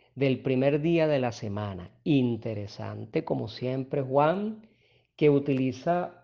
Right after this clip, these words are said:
una expresión judía de los sábados. Utiliza un genitivo plural muy extraño para nosotros, que nosotros no, no utilizamos generalmente,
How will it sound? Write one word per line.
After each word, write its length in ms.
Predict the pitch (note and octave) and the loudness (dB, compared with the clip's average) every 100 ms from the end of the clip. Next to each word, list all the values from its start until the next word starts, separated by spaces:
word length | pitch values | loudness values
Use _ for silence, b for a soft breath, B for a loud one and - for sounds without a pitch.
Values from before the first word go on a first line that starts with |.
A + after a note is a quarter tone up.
| _ | _
una 240 | D3 C3 D3 | -4 0 0
expresión 600 | - - D#3 - C3 B2+ | 0 2 4 4 -2 -6
judía 680 | - C#3+ C#3+ C#3 A#2 G#2 - _ _ _ - | -2 0 2 2 0 -6 -14 _ _ _ -6
de 200 | C3+ C3+ | -2 0
los 180 | C3 | -2
sábados. 1040 | - F#3+ F#3 B2+ A2+ G2+ - - - _ _ _ | 0 4 4 4 0 -4 -8 -20 -20 _ _ _
Utiliza 300 | - A#2 C#3 | -16 -14 -10
un 100 | C3+ | -8
genitivo 480 | C#3 C3+ B2+ B2 B2 | -4 -4 -4 -4 -4
plural 540 | B2+ A#2 A2 A#2 B2+ b b b b | -6 -6 -6 -6 -8 b b b b
muy 160 | C#3 | 0
extraño 560 | D3 - F3 D3+ D3 E3+ | 0 2 4 4 4 2
para 180 | E3 D3 | 2 2
nosotros, 500 | C#3 C#3+ C3 - E3 | 2 2 0 0 -2
que 120 | A#2 | -4
nosotros 420 | A2+ A2+ A2 A#2+ | -6 -6 -6 -6
no, 220 | A#2+ A2+ | -6 -6
no 180 | A2+ G#2+ | -4 -4
utilizamos 720 | A2 B2 A2+ G#2+ G2+ G2+ G#2+ | -4 -4 -4 -4 -8 -8 -10
generalmente, 800 | A2+ G#2 G2+ A#2 A#2 A#2 D#3 E3 | -10 -10 -10 -10 -10 -6 -6 -6